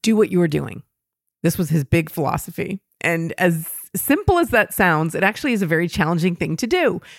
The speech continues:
to allow ourselves to just do what we are doing.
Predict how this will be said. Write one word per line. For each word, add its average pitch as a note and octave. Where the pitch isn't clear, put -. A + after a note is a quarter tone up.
to A#3+
allow G#3+
ourselves A#3+
to -
just A#3
do A3
what F#3
we F3
are E3
doing. C#3